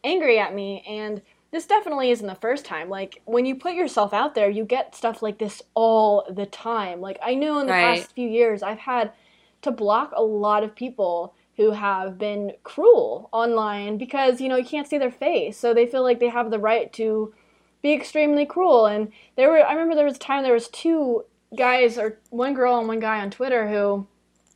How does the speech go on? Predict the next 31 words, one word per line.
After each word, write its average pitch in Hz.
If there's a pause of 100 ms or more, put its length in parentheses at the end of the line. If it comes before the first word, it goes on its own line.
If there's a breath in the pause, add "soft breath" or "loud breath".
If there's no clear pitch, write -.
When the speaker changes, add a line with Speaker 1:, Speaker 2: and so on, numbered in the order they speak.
Speaker 1:
I 220
followed 220
them 208
and 208
they 208
tweeted 233
me 220
a 208
lot, 202
but 202
then, 214 (560 soft breath)
um, 196 (240)
th-, 170 (120)
they 220
didn't 220
like 208
that 208
I 202
was 202
eating, 202
like, 190
chicken 208
and 190 (100)
brown 208
rice 202
and, 190
like, 185
my 202
other 202
competition 208
foods 196